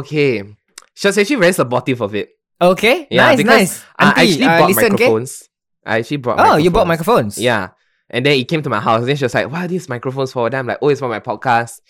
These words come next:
Speaker 1: And then she was like, "Oh, okay, all the best. Just don't do anything stupid." And I was like, "Yeah, I won't."
Speaker 2: <laughs> Yeah, yeah, yeah,
Speaker 1: Like
Speaker 2: yeah.
Speaker 1: all parents,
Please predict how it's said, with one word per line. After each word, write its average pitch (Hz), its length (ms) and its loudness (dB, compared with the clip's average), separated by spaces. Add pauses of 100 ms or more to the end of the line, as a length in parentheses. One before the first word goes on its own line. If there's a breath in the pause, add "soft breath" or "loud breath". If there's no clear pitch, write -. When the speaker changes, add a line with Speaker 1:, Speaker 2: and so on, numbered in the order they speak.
(540 soft breath)
Speaker 1:
And 110 140 -8
then 120 120 0
she 120 100 -8
was 110 120 -6
like, 104 280 -4
"Oh, 185 380 2
okay, 160 280 0
all 170 140 4
the 156 100 2
best. 131 500 0
Just 165 200 2
don't 151 160 2
do 139 100 2
anything 127 360 0
stupid." 113 360 -4
And 110 100 -2
I 104 60 -2
was 98 100 -8
like, 101 140 -6
"Yeah, 104 180 -2
I 196 560 2
won't." 185 160 2
Speaker 2:
<laughs> - 0 -
Yeah, 156 180 2
yeah, 139 180 0
yeah, 120 200 -4
Speaker 1:
Like 101 200 -6
Speaker 2:
yeah. 110 40 -2
Speaker 1:
all 123 120 0
parents, 104 580 -6